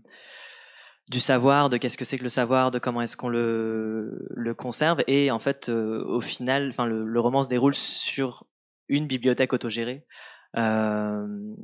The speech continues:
qui est du coup pas que un lieu, euh, avec une pers-, qui n'est pas un lieu avec une personne ou, ou un petit groupe de personnes qui décident ce qui y est, mais, euh, une sorte de lieu où on se rend, euh, en secret, du coup, parce que c'est interdit dans ce roman,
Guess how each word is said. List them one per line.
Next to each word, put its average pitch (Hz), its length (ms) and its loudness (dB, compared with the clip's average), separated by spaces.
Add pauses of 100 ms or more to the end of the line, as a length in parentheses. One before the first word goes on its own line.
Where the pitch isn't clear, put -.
(140)
qui - 180 0
est 127 80 6
du 110 160 -6
coup 135 140 -2
pas 127 260 2
que 131 300 2
un 113 180 2
lieu, 120 460 0
euh, 107 280 -4
avec 107 240 -4
une 127 120 -8
pers-, 120 160 -2
qui - 200 -10
n'est 123 100 -2
pas 156 120 2
un 135 140 2
lieu 131 200 4
avec 120 300 0
une 139 140 -4
personne 135 480 0
ou, 110 260 -6
ou 113 220 -6
un 107 260 -8
petit - 220 -10
groupe 131 220 0
de 131 80 2
personnes 127 360 -2
qui 120 140 -12
décident 113 240 -8
ce - 60 -10
qui - 180 -10
y 120 140 -2
est, 151 120 -2 (380)
mais, 123 260 0
euh, 113 300 0
une 110 100 -6
sorte 117 240 -2
de 110 400 -2
lieu 131 220 2
où 123 120 -2
on 117 60 -6
se - 160 0
rend, 135 380 -4
euh, 110 220 -6
en 110 100 -10
secret, 135 420 0
du 110 120 -4
coup, 123 100 -6
parce - 120 -10
que - 80 -6
c'est - 120 -8
interdit 110 460 -8
dans 110 180 -10
ce - 220 -10
roman, 117 420 -10